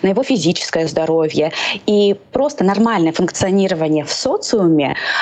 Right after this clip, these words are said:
становится несколько лимитированным. То есть человек как бы закрывается от общества и полностью уходит в работу.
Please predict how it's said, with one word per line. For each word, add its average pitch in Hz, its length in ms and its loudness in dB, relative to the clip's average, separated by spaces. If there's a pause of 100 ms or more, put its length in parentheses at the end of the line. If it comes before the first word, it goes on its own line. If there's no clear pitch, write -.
(200)
становится 240 1080 0
несколько 226 800 0
лимитированным. 202 880 0 (100)
То 240 100 0
есть 226 180 -2
человек 226 440 0
как 226 220 -2
бы 220 180 0
закрывается 202 960 0
от 180 280 -2
общества 226 920 0 (100)
и 240 340 2 (200)
полностью 240 640 0
уходит 170 460 -2
в 156 140 -4
работу. 160 600 -2